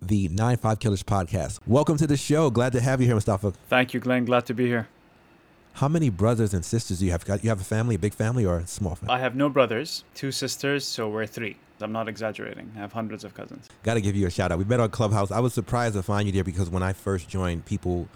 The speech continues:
Speaker 1: I had a couple interactions with some folks, and I was a little put off by it. And then somebody said, you know, I thought about it. I said, "You know what? You might run into certain people. Just leave the room and stuff." But when I met you and a few other people, I was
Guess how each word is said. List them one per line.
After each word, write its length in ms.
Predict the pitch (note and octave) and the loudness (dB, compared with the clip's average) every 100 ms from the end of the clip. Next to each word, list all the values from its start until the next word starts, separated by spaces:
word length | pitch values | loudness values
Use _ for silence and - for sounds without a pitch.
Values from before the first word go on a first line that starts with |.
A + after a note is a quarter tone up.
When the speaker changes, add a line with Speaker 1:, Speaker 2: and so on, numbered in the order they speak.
| - - | -14 -4
Speaker 1:
I 80 | |
had 140 | G2+ F2+ | -2 0
a 60 | |
couple 280 | E2+ G2+ - | -2 -4 -4
interactions 480 | - F#2 E2+ F2+ F2+ | -2 -2 -2 -4 -6
with 80 | E2 | -8
some 100 | E2+ | -8
folks, 360 | - F#2 E2+ | -2 -2 0
and 180 | F2+ E2 - - - - - | -4 -6 -8 -20 -20 -14 -2
I 80 | G2+ | 0
was 100 | G2+ | 2
a 60 | |
little 140 | G2+ F#2 | 2 2
put 200 | - A2 | 2 2
off 180 | A2 | 2
by 200 | G#2 G2+ | 0 0
it. 160 | G2+ F#2 - - | 0 -2 -8 -10
And 80 | G2+ | -4
then 100 | G2 | -2
somebody 240 | F2+ G2+ F#2+ | 0 0 0
said, 220 | G2+ F#2 | 0 -2
you 100 | F#2+ | -2
know, 80 | F#2 | 0
I 100 | F#2 | 0
thought 240 | - A2 | 0 0
about 140 | G2+ | 2
it. 40 | G2 | 0
I 20 | |
said, 100 | G2+ | 0
"You 60 | C3+ | 0
know 120 | C3 | 0
what? 140 | B2 F2+ - - G#2+ | 0 -2 -10 -14 -8
You 200 | B2 C3+ | -2 0
might 180 | B2 | 2
run 160 | G2+ G#2 | 2 0
into 160 | G2+ F2 | -2 -4
certain 280 | - F#2 | -4 -6
people. 260 | E2+ G2+ F#2 | -4 -4 -2
Just 180 | G2 F#2 | -2 -2
leave 200 | G2+ F2 | -2 -2
the 80 | F2 | -4
room 260 | F2+ F2 | -2 -2
and 100 | E2 | -4
stuff." 220 | - E2+ - - - | -6 -8 -8 -16 -6
But 120 | G#2+ | -2
when 140 | G#2+ A2+ | 0 0
I 100 | A2+ | 0
met 360 | A2+ C3 - | 2 0 0
you 320 | G#2 G#2 G2+ - | 0 0 0 -2
and 160 | G2 | -4
a 40 | G2 | -2
few 220 | - A2 | 0 2
other 160 | A#2+ A#2 | 2 0
people, 400 | G2+ F2 E2+ E2 - - - | -2 -2 -4 -6 -14 -16 -6
I 40 | |
was 260 | F#2 G2+ | -4 -4